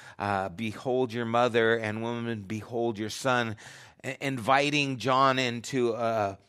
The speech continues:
responsibility to take care of Mary, Jesus' mother. With all that penetrating his thoughts and his minds, having years gone by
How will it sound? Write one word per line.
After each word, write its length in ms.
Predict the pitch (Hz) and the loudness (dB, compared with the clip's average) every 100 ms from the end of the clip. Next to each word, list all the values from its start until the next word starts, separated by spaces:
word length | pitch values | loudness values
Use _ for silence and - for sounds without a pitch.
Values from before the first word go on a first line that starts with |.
| _ | _
responsibility 1200 | 107 110 - - 135 143 131 117 120 123 131 113 | -6 -6 -4 -2 -2 -2 -4 -4 2 4 4 2
to 160 | 95 104 | -2 -8
take 340 | - - 131 | -6 0 0
care 420 | - 143 135 131 127 | 0 4 6 6 4
of 400 | 117 107 104 98 _ _ _ - | 2 2 0 -4 _ _ _ -2
Mary, 500 | 117 131 120 95 98 | 6 8 6 4 -2
Jesus' 840 | 104 131 113 110 - 107 98 - _ | -4 -4 -4 -6 -4 -4 -6 -10 _
mother. 560 | 120 139 139 104 92 90 - - - - - - _ _ _ _ _ _ _ _ | 4 6 8 6 2 0 -12 -20 -20 -20 -20 -20 _ _ _ _ _ _ _ _
With 300 | 131 151 - - | 0 0 0 -2
all 340 | 160 185 190 202 | 2 4 4 4
that 480 | 151 160 151 - - - - _ _ _ _ _ _ _ _ _ | 8 10 10 6 -4 -10 -16 _ _ _ _ _ _ _ _ _
penetrating 840 | - 180 214 208 - 170 151 151 139 | -2 2 4 2 0 0 2 0 0
his 240 | 127 - | -2 -2
thoughts 420 | - 147 147 - | 2 6 6 4
and 160 | - 135 | -6 -2
his 180 | 131 123 | -2 2
minds, 520 | 135 135 135 123 107 | 6 8 8 6 0
having 480 | - 151 143 127 - - - | 6 8 8 2 -6 -16 -10
years 580 | 117 139 196 220 220 180 | 0 8 12 12 10 6
gone 360 | 156 160 156 | 6 8 6
by 640 | 123 131 139 127 98 92 95 | 4 6 10 8 8 4 0